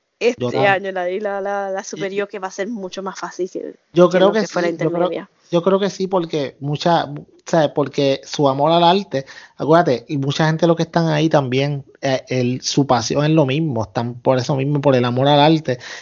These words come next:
Speaker 2: y debe, entiendo que pueden ser mucho más inclusivos y entender más que tú sabes que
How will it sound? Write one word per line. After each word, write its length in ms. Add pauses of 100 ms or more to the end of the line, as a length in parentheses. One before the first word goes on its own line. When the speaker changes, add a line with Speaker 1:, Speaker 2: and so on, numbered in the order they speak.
Speaker 2:
y 160
debe, 420
entiendo 480
que 220
pueden 480
ser 160
mucho 320
más 160
inclusivos 720
y 120
entender 480
más 220
que 180
tú 80
sabes 320
que 180